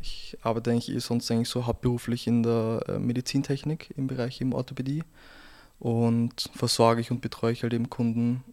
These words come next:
eben egal, ob es eben Einlagen, Schuhe oder, ja, alles orthopädisch halt eben. Das ist eben so Hauptding halt eben. Und ganze Freizeit oder eben primär am Wochenende halt eben shooten, ja, ja. Das ist eigentlich dann immer so, auch im, letztes Jahr war es eigentlich am,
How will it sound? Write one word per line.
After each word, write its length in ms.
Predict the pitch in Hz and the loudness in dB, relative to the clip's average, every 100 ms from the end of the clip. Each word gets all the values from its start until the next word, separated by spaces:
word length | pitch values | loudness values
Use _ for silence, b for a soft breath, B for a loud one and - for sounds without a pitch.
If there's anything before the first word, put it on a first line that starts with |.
| - | -8
eben 120 | 113 | -4
egal, 180 | 113 110 | 0 -2
ob 60 | - | -2
es 120 | - | -6
eben 140 | 110 | -4
Einlagen, 560 | - 110 110 110 113 120 | -2 0 2 2 2 -2
Schuhe 560 | - 123 117 117 117 113 | -2 -2 2 2 2 -2
oder, 400 | 110 110 110 117 B B B - | -2 -2 -4 -6 B B B 2
ja, 120 | 107 | 4
alles 240 | 113 117 | 4 4
orthopädisch 500 | - - - 120 123 | 2 2 0 0 0
halt 120 | 117 110 | 0 2
eben. 280 | 113 127 - - - | 2 2 0 -14 -8
Das 140 | 117 117 | -6 -2
ist 60 | |
eben 120 | 120 120 | 0 0
so 360 | 117 117 123 - - - - | 0 -2 -2 -8 -20 -20 -4
Hauptding 500 | 120 117 - 123 131 | -2 -2 0 2 2
halt 100 | 127 | 2
eben. 260 | 131 143 B B B B B | 2 2 B B B B B
Und 280 | 120 120 - | 2 2 4
ganze 260 | 113 117 127 | 4 6 2
Freizeit 380 | - 110 - 117 | 4 4 4 2
oder 100 | 110 | 2
eben 140 | 113 | 2
primär 340 | - 127 117 117 | 0 4 4 4
am 120 | 110 | 4
Wochenende 720 | 101 - 120 113 113 113 107 - | 2 2 2 4 4 2 0 -2
halt 140 | 113 | -4
eben 140 | 101 - | -4 -6
shooten, 360 | - - 120 | -8 -8 -4
ja, 220 | 113 - - - | -4 -4 -10 -8
ja. 240 | - 139 b b b b - | -8 -8 b b b b -10
Das 120 | 113 | -6
ist 80 | 113 | -4
eigentlich 140 | 117 | -2
dann 140 | 120 | -2
immer 200 | 113 117 | -2 -4
so, 140 | 120 107 | -2 -4
auch 120 | 113 | 0
im, 260 | 110 110 110 | 0 2 2
letztes 340 | 107 - 113 | 0 -2 0
Jahr 160 | 98 101 | 2 4
war 80 | 107 | 2
es 100 | 107 | 0
eigentlich 300 | 107 - - | -2 -4 -4
am, 360 | 107 107 113 | -2 -2 -4